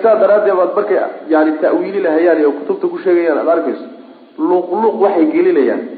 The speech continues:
Xataa dadka mubtadi'iinta ay garanayaan macnaha inuusan, uusan sax ahayn. Wax mubtadiga ah haddaa fahmaya macnaha. Marka Ilaahay sifaadkiisa loo soo wax ka fiican ma jiro.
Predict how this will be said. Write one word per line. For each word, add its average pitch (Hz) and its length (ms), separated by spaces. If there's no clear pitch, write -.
Xataa 180 400
dadka 202 280
mubtadi'iinta - 720
ay 131 140
garanayaan 147 380
macnaha 135 320
inuusan, 135 340
uusan - 260
sax 277 160
ahayn. - 200
Wax 175 180
mubtadiga 165 480
ah 147 60
haddaa 127 220
fahmaya 110 300
macnaha. 95 260
Marka - 240
Ilaahay 185 320
sifaadkiisa 165 600
loo 156 180
soo 147 140
wax 139 100
ka 135 80
fiican 117 220
ma - 100
jiro. - 160